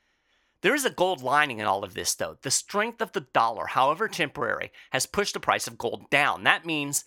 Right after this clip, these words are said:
we basically have gold on sale right now. Smart shoppers look for bargains,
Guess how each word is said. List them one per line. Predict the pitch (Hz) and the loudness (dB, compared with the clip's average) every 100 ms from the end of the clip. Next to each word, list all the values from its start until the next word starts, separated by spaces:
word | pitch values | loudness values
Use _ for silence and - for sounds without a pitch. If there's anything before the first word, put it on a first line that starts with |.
| _ | _
we | 139 | -10
basically | 131 139 175 185 - 156 | -2 -2 -2 -6 -6 -4
have | 135 127 120 | 0 0 0
gold | - 131 135 - | -4 -2 -2 -2
on | 117 117 113 | -2 0 0
sale | - - 110 95 | 0 0 0 -2
right | 92 98 98 | 0 -2 -2
now. | 95 82 - _ _ _ _ _ _ - | -6 -8 -10 _ _ _ _ _ _ -12
Smart | - 185 220 | 0 2 2
shoppers | - 180 151 151 131 | 2 2 2 0 -4
look | 127 - | -6 -6
for | 135 | -6
bargains, | 107 107 110 - 104 | 0 2 2 -2 -6